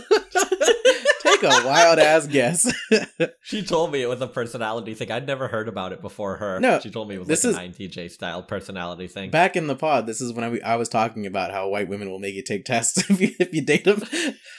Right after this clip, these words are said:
Speaker 1: Um, and this wasn't a dating thing, but it was the roommate that I was living with during quarantine where she really wanted me to take an enneagram, and we talked about it, and she told me the categories, and I was like, "Oh, I sound like those two things." And I took it, and th-, those were the two things, and I was like, "Cool. Really learned a lot about <laughs> myself today."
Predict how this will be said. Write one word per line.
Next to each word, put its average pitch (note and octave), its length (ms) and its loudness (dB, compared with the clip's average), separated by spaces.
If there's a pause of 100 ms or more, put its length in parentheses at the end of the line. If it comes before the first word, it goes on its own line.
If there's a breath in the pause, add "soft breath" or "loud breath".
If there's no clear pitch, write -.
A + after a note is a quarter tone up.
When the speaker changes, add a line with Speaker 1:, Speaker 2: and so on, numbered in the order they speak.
(180 loud breath)
Speaker 1:
Um, A#2+ 560 4 (140)
and C#3 100 4
this F3 120 4
wasn't D#3 200 4
a A#2+ 40 4
dating C3 280 4
thing, G#2+ 160 0
but G#2+ 100 0
it A2+ 40 2
was A2 140 0
the A2+ 100 0
roommate A#2 300 2
that G#2+ 100 2
I G#2 60 4
was G2+ 180 0
living G#2+ 200 0
with G#2 160 -2
during G2+ 180 -2
quarantine F#2+ 480 -4
where F2 100 -8
she - 140 -4
really G2 200 0
wanted F#2 220 -8
me F#2+ 60 -8
to F2+ 80 -8
take F#2 160 -4
an F2 60 -6
enneagram, F2 460 -8
and E2 80 -8
we F#2 80 -6
talked F#2 260 -4
about E2+ 240 -4
it, E2+ 80 -4
and - 100 -12
she G2 100 -4
told G2 180 -8
me F#2+ 40 -6
the F2 80 -8
categories, F2+ 500 -4
and G2 60 -10
I G2 40 -8
was G2 100 -6
like, F#2+ 180 -2
"Oh, A#2 140 4
I G2+ 80 4
sound A2 220 0
like G2+ 140 -4
those G2 180 -4
two F#2+ 140 -6
things." F2 340 -8 (340 soft breath)
And G2 120 -8
I G2 60 -4
took F#2 240 -4
it, F2 200 -2
and E2+ 220 -12
th-, E2+ 140 -14
those E2+ 200 -8
were E2 60 -12
the E2 140 -10
two E2+ 120 -8
things, E2 280 -10
and E2 100 -12
I E2 40 -12
was D#2+ 100 -12
like, E2+ 300 -6
"Cool. F#2+ 380 -2 (360)
Really F#2+ 220 -2
learned G#2 260 -4
a G#2 60 -2
lot F2 200 -4
about E2+ 260 -4
<laughs> - 40 -2
myself A2+ 380 0
today." E2+ 240 -8